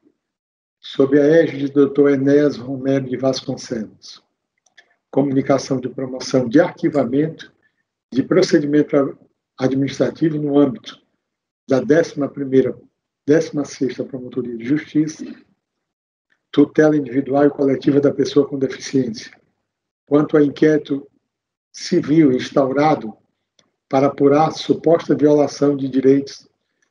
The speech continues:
da pessoa com deficiência, tendo como reclamada a Fundação de Desenvolvimento Habitacional de Fortaleza, Habitafor. Cumprimento de regras de Minha Casa Minha Vida,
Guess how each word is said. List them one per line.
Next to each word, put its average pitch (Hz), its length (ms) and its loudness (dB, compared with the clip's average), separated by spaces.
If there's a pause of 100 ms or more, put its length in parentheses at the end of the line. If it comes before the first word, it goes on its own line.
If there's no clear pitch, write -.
(140)
da 143 100 2
pessoa 143 400 2
com 147 140 -6
deficiência, 131 800 -4 (840)
tendo 160 240 0
como 160 200 -6
reclamada 143 680 0
a 139 40 -4
Fundação 151 600 -2
de 139 100 -10
Desenvolvimento 135 720 -4
Habitacional 135 960 -4 (400)
de 123 60 -4
Fortaleza, 123 840 -2
Habitafor. 135 920 0 (1000)
Cumprimento 160 640 0
de 139 120 0
regras 143 400 2
de 127 100 -4
Minha 135 220 0
Casa 139 320 0
Minha 123 220 -6
Vida, 151 520 -6